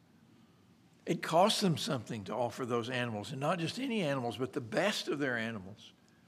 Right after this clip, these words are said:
It cost them something. And when we sin, we always lose something of value too, and it, we can lose our souls,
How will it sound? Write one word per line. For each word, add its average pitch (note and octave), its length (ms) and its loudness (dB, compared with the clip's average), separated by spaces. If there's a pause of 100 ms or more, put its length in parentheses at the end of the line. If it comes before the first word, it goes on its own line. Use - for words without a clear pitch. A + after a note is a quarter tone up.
(840)
It D3+ 160 0
cost F3 420 -2
them C#3+ 160 -4
something. G#2 540 -6 (1120)
And C#3+ 160 2
when D3+ 160 6
we F#3 160 10
sin, D3+ 440 6
we F3 160 10
always C3+ 360 6
lose C3 220 2
something C3+ 320 -4
of A#2 80 -4
value A2+ 400 0
too, C3 340 0 (320)
and C3 320 -6
it, - 240 -2
we A#3+ 160 -2
can C#3+ 380 0
lose A#2+ 300 2
our G2+ 420 -2
souls, B2 840 -6